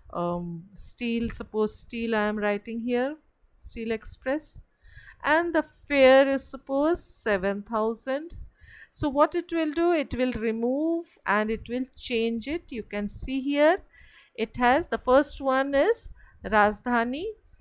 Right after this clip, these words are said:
and the second one what it has done here, actually it should be T name. Here I name was written, that's why it is showing here.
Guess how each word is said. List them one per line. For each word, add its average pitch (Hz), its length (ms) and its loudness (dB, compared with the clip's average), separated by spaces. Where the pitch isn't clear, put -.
and 269 180 0
the 302 80 2
second 359 680 -2
one 247 300 4
what 254 200 2
it 254 140 -6
has 220 300 0
done 214 240 0
here, 226 280 0
actually 240 440 -4
it 226 100 -8
should 220 260 -10
be 233 280 -10
T 254 180 -4
name. 180 320 -4
Here 208 380 0
I 208 180 -2
name 220 260 -4
was 196 280 -4
written, 269 280 -10
that's 233 300 -2
why 202 100 -4
it 190 140 -6
is 202 80 -14
showing 202 480 -8
here. 262 220 -6